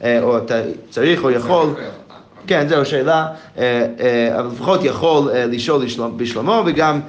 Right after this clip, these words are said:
אה, להשיב, אה, אם הוא שואל בשלומך. דברי רבי מאיר, רבי יהודה יותר מקל, והוא אומר ככה, הוא אומר, באמצע שואל מפני היראה, שאתה יכול, אה, אפילו באמצע לשאול מפני היראה, הוא משיב מפני הכבוד, ולהשיב אם מישהו אחר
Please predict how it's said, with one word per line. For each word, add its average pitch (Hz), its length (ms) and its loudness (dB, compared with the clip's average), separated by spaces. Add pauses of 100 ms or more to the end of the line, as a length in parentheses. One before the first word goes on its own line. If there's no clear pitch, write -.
(200)
אה, 127 200 2
להשיב, 110 580 -2 (460)
אה, 120 100 2
אם 127 200 2
הוא 120 140 -2
שואל 120 280 0
בשלומך. 110 400 -6 (420)
דברי 180 240 2
רבי 147 140 2
מאיר, 117 220 -2 (340)
רבי 127 160 2
יהודה 214 300 4
יותר 170 360 2
מקל, 135 300 -2
והוא 147 160 0
אומר 170 180 0
ככה, 147 300 -2
הוא - 60 -10 (260)
אומר, 151 160 2
באמצע 143 880 2
שואל 156 320 0
מפני 147 300 -2
היראה, 120 520 -2
שאתה 120 220 -8
יכול, 135 320 -2 (280)
אה, 113 360 0 (260)
אפילו 151 320 0
באמצע 143 520 0
לשאול 127 320 -2
מפני 131 200 -4
היראה, 117 320 0
הוא 143 120 0
משיב 190 540 0 (260)
מפני 147 240 0
הכבוד, 139 460 0
ולהשיב 127 560 -2
אם 151 120 -4
מישהו 165 360 -2
אחר 170 320 -2